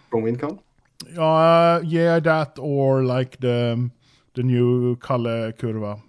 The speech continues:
Speaker 2: deck.
Speaker 1: Oh yeah, Kalle Kurva is, uh, is amazing to play.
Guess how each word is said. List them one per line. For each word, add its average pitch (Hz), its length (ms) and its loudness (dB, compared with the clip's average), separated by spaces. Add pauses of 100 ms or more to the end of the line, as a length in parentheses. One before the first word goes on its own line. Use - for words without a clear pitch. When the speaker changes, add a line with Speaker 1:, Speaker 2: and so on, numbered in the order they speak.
(120)
Speaker 2:
deck. 117 320 -12 (320)
Speaker 1:
Oh 117 140 -2
yeah, 107 240 -2
Kalle 117 260 0
Kurva 104 320 0
is, - 240 -14
uh, 92 260 -12 (580)
is 104 120 -12
amazing 101 460 -8
to - 80 -20
play. 95 260 -8